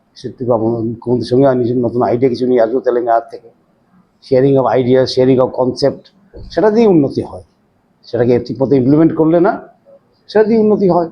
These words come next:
এখান থেকে আরেকখান থেকেই নেওয়া হয়, জিনিস তো আর সরকার থেকে আসে না, মানুষের ব্রেন থেকেই তৈরি হয়, ঠিক না? আর্টিফিশিয়াল ইন্টেলিজেন্সকেও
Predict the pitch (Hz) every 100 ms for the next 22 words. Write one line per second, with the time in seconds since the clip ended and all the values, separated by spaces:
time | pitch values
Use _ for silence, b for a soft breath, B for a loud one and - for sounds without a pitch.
0 | - 151 165 170 170 156 151 170 160 185
1 | 185 170 147 160 143 156 156 175 156 151
2 | 156 165 165 143 180 170 120 B B B
3 | _ 131 147 151 127 165 165 180 196 156
4 | 139 123 98 - _ _ _ _ _ _
5 | _ _ _ _ _ 160 214 151 120 147
6 | 127 165 156 135 160 170 175 - 175 196
7 | 180